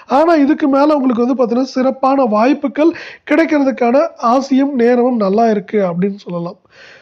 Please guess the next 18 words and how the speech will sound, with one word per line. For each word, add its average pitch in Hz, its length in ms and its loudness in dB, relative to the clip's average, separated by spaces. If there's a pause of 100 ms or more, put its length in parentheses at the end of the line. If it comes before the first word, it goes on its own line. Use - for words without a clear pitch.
அதனால 277 340 2
வந்து 294 120 0
பாத்தீங்கன்னா, 269 320 2
உங்க 247 200 2
வாழ்க்கையில 269 400 0
இந்த 233 260 -2
கால 233 400 0
நேரத்துல 240 380 0
கலைத்துறையில 247 540 0
இருக்கவங்க 220 360 -2 (260)
சிறப்பான 320 600 2
ஏற்றங்களை 262 640 2
பெற 254 280 0
போறீங்க 247 380 0 (100)
அப்படிங்கிறது 214 440 0 (300)
இன்னொரு 285 540 2 (100)
சிறப்பா 240 360 0 (100)
பார்க்கப்படுது. 190 520 -2